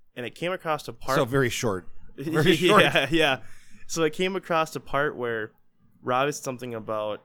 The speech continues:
Speaker 1: yes or B S, and I, it, it, boom, hit me. I'm like, "Oh my God,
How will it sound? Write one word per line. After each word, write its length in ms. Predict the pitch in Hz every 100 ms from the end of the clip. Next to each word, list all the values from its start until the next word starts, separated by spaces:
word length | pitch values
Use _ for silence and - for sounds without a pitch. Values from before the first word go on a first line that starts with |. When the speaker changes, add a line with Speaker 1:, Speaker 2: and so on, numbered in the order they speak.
| -
Speaker 1:
yes 400 | 117 117 123 120
or 60 |
B 220 | 110 107 117
S, 460 | 107 - - - - -
and 80 | 120
I, 200 | 113 -
it, 160 | 104 -
it, 160 | 123 - _ - -
boom, 380 | 127 180 175 120
hit 220 | - -
me. 140 | 139 95
I'm 140 | 117
like, 180 | 117 107
"Oh 80 | 135
my 140 | 151 147
God, 300 | 165 123